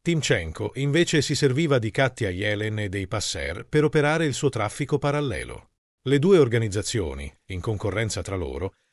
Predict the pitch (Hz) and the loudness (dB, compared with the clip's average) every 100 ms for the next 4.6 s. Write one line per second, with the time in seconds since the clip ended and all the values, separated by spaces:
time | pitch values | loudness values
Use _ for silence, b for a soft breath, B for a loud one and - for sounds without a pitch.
0 | - 156 165 139 135 156 170 175 143 117 | 0 4 4 4 2 2 2 2 2 4
1 | 117 147 139 117 101 104 - 101 95 - | 4 2 2 0 -2 -4 -2 -4 -2 -6
2 | 123 135 160 135 165 127 127 127 147 131 | -4 -2 0 2 4 4 4 2 2 2
3 | 110 127 131 127 151 143 127 117 113 156 | 0 0 2 2 2 0 0 0 2 2
4 | 135 123 120 117 69 | 2 2 0 -2 -6